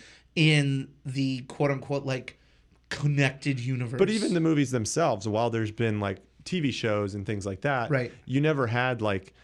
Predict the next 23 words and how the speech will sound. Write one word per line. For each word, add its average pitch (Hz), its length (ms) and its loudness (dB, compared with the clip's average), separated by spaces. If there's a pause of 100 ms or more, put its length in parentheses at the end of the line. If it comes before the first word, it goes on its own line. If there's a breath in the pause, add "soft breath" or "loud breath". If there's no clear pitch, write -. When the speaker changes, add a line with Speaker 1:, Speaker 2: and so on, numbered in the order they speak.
(880 soft breath)
Speaker 2:
an 123 120 -2
Ant-Man 113 800 0
movie, 101 500 0
or 104 460 -2
really 131 320 0
there 123 140 0
wasn't, 117 320 -2
like, 107 220 -4
a 98 240 -2 (340)
uh, 104 220 -4 (180)
an 117 200 -2
Iron 120 380 0
Man 113 260 -2
movie 110 360 0
before 107 640 -2
Iron 104 360 -2
Man 98 260 -2
from 135 100 -2
Speaker 1:
Right. 135 100 4
Speaker 2:
that - 160 -2
standpoint, 104 400 -4
whereas 113 220 0
Batman 120 680 -2